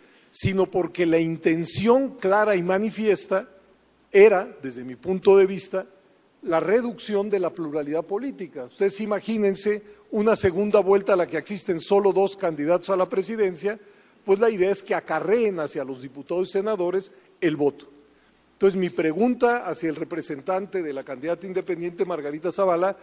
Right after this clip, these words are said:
es si nos puede explicar los alcances y la modalidad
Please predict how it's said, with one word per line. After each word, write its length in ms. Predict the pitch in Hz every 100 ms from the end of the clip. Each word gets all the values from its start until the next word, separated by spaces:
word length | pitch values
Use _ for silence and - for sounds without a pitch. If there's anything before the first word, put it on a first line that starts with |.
| - _
es 200 | - 180
si 100 | -
nos 200 | 190 165
puede 200 | - 196
explicar 640 | 196 - 180 165 160 170 185 - _ _ _ _
los 300 | - 170 160
alcances 840 | 165 147 - 202 220 208 180 180 -
y 120 | - 165
la 120 | 156
modalidad 760 | 151 147 139 143 165 175 180